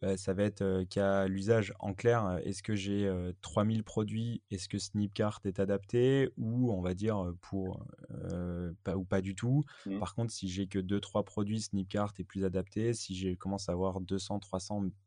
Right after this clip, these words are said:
Speaker 1: dix mille produits, euh, références, peut-être il faut une autre solution. Euh, et, est-ce que toi, avec ton recul, t'as déjà un petit peu, euh,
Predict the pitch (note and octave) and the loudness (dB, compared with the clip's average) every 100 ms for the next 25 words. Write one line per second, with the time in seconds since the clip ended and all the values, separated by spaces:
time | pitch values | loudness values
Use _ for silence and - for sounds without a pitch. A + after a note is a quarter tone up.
0 | - G#2+ F#2 G2 G#2 G#2 G2 F2+ - F#2 | -12 -10 -4 0 2 4 2 0 -4 -4
1 | F#2+ G2+ G#2+ F#2+ F2 F#2 F#2 F#2 G#2 A#2+ | -2 -2 0 0 -2 -6 -4 -4 -2 -4
2 | - - _ F2+ F2+ G#2+ - F2+ - F#2 | -6 -20 _ -6 -2 -2 -4 -8 -4 0
3 | G2 F#2+ - F#2+ G#2 B2 A2+ _ - - | 0 -2 -4 -6 -4 -6 -6 _ -20 -14
4 | - F2+ F2 - G2 - G2 - F#2+ - | -4 -2 -2 -4 -4 -4 -6 -4 -6 -8
5 | - A2 A2+ G#2 F#2 - G2 F#2+ A#2 A#2 | -4 2 2 2 0 -2 -4 -4 -4 -4
6 | A#2 F#2+ F2+ G2 F#2+ G#2 G#2 - F#2 - | -2 -2 0 0 0 0 -2 -6 -8 -2
7 | G#2+ G#2+ | 0 0